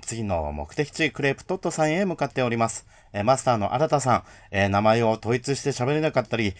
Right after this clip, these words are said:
えー、商品名を間違えてしまっていたりと、えー、失礼いたしました。えー、ご覧の皆様もぜひ温かい目で応援していただければ嬉しいです。では、どうぞ。で、ここがね、あのー、美味しいお茶、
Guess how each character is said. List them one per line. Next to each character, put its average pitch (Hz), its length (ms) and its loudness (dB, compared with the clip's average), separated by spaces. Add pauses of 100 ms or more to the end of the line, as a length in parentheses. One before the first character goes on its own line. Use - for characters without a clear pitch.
(180)
え 98 80 -2
ー、 101 60 0
商 123 160 0
品 147 160 0
名 135 80 2
を - 20 2
間 117 80 2
違 143 240 0
え 156 60 2
て 147 80 -2
し 139 100 -6
ま 143 120 0
っ - 20 -4
て 147 100 0
い 139 60 2
た 160 100 0
り 160 100 2
と、 120 280 4
え 101 160 0
ー、 - 20 -4
失 - 140 -8
礼 113 80 0
い 101 60 -4
た 113 100 -2
し 131 100 -6
ま 143 80 0
し 139 60 -4
た。 127 180 2 (220)
え 110 140 0
ー、 - 20 0
ご 110 100 0
覧 113 140 4
の 113 80 -2
皆 117 200 0
様 160 220 0
も 165 200 0 (180)
ぜ - 120 2
ひ 147 160 -4
温 160 300 -6
か 196 180 0
い 190 80 0
目 202 140 4
で 202 220 4 (160)
応 117 180 0
援 120 100 -2
し 120 60 -10
て 131 80 -2
い 127 60 -2
た 139 100 -4
だ 160 100 0
け 175 80 -8
れ 202 60 -4
ば 214 120 -4
嬉 180 200 -4
し 175 140 -2
い - 20 -2
で 165 120 2
す。 - 200 -10 (220)
で 165 100 0
は、 202 160 4 (340)
ど 95 140 -6
う 110 60 -2
ぞ。 175 180 -4 (1700)
で、 165 100 8
こ 160 160 8
こ 165 160 8
が 165 140 10
ね、 170 260 10
あ 123 140 8
の 113 560 8
ー、 110 60 6
美 123 40 10
味 131 120 6
し - 40 2
い 143 40 8
お 127 120 8
茶、 120 300 6